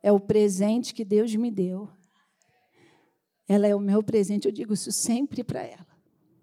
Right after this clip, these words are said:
Você conhece, mãe, os ídolos do seu filho? Você sabe, pai,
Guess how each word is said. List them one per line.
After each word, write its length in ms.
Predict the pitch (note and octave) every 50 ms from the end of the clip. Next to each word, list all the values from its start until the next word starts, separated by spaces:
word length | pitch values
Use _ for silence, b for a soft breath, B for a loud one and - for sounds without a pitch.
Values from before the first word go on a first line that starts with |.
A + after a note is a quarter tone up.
| _ _ _ _ _ _ _ _ _ _ _ _ _ _ _ _ _ _ _ _ _ _ _ _ _ _ _ _ _ _ _ _ _ _ _ _ _ _ _ _ _ _ _ _ _ _ _ _ _ _ _ _ _ _ _ _ _ _ _ _ _ _ _ _ _ _ _ _
Você 360 | A3 A3 A#3+ A3+ - - F4 E4+
conhece, 720 | - - A#3+ G#3+ G3 G3 G3+ A3+ A3+ G3 - - - F#3+
mãe, 440 | E3+ E3+ E3+ D#3+ D3+ D3+ D3+ D#3 D#3 _ _ _ _ _ _ _ _ _ _ _ _ _ _ _ _ _ _ _ _ _ _ _ b b b b b b b b b b _ _ _ _ _
os 380 | A#3+ A3+ G3+ F#3+ F3 D#3 E3+
ídolos 560 | G3 A#3+ G#3+ G3+ F#3+ F#3 F3 E3+ - - - _ _ _
do 140 | - G3 F3
seu 200 | - - F3+ D#3+
filho? 440 | D#3 - - - B3 - - - _ _ _ _ _ _ _ _ _ _ _ _ _ _ _ _ _ _ _ _ _ _ _ _ _ _ _ _ _ _ _ _ _ _ _ _ _ _ _ _ _ _ _
Você 300 | C#4+ D4+ D4+ - C#4+ A#3
sabe, 560 | - - - A3 A#3+ C4+ D4+ C#4 G#3 G3+ F#3+
pai, 500 | G3 - G3+ F#3 F#3 F3 D#3+ D#3+ D#3